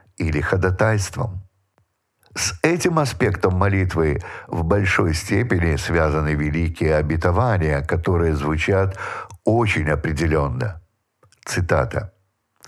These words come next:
"Будет им от Отца моего Небесного". Евангелие Матфея, восемнадцатая глава, стих девятнадцатый.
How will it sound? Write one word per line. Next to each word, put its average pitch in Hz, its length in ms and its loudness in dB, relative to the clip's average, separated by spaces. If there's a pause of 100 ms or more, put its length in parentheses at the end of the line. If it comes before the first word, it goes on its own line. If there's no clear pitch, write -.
(380)
"Будет 135 580 -2
им 147 420 0
от 104 200 2
Отца 117 480 2
моего 113 460 2
Небесного". 80 880 0 (720)
Евангелие 69 600 0
Матфея, 67 580 -2
восемнадцатая 85 720 -2
глава, 110 320 0
стих 87 320 -4
девятнадцатый. 82 960 -4